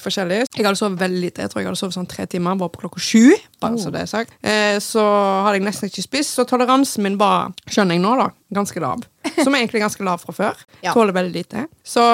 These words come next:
Speaker 1: jeg vant jo to shots, og så kjøpte jeg meg to ingefærøl, og da var jeg dritings. <laughs> Altså, jeg kødder, det, det er ikke en underdrivelse. Jeg var, jeg var, jeg var så,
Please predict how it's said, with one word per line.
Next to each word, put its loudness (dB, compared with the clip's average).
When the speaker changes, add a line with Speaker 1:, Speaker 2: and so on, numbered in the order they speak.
Speaker 1:
jeg 2
vant 2
jo 4
to -6
shots, -8
og -4
så -6
kjøpte -4
jeg -2
meg -8
to -2
ingefærøl, -2
og -6
da 2
var 0
jeg -6
dritings. -8
<laughs> -20
Altså, 4
jeg 2
kødder, 2
det, 0
det -2
er 2
ikke 0
en -8
underdrivelse. 2
Jeg -4
var, 0
jeg -2
var, 2
jeg -2
var -2
så, -6